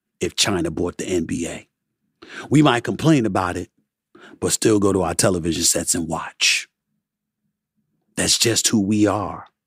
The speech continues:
Or at least it's what we've appeared to be on far too many occasions. Last question.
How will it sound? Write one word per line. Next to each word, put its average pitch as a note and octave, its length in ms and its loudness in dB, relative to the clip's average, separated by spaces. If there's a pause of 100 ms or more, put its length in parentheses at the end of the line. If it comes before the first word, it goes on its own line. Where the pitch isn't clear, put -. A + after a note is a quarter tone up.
(500)
Or A#2+ 160 6
at D#2 100 -2
least G2 320 0
it's - 160 -2
what F#2+ 220 -4
we've G2 240 -2
appeared G2 420 -2
to - 80 -4
be D2+ 380 -4 (240)
on D#2 160 -6
far D2 340 -4
too - 180 -4
many - 220 -10
occasions. - 680 -8 (2750)
Last C#3 440 2
question. - 540 -2